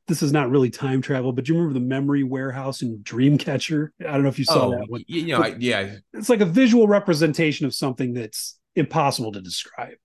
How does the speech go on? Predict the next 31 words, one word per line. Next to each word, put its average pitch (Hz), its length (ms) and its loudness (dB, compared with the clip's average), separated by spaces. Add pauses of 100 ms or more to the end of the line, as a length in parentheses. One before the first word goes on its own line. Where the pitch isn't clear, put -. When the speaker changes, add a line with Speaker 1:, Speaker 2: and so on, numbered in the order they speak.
(140)
Speaker 1:
Interstellar 151 760 2
had, 127 260 -2
like, 117 200 -4
the, 101 360 -10
the - 60 -8
big 110 300 -2 (180)
bookcase 123 720 -2 (180)
at 143 100 -6
the 131 160 4
end. 127 340 0 (100)
Like, 101 180 -2
you 175 80 -2
Speaker 2:
Right. - 100 -14
Speaker 1:
can't, 226 340 2
these 165 220 0
things 214 260 4
just 160 280 -2
don't 180 260 0
look 156 180 0
great. 156 220 2
And 147 100 0
plus, - 380 -4
when 170 380 0
it, 147 180 0 (100)
when 156 140 2
you 156 80 2
have 147 420 -4
this 123 300 -8
giant 127 680 -2
m-, 117 280 -10 (180)
multi-leveled 135 1080 2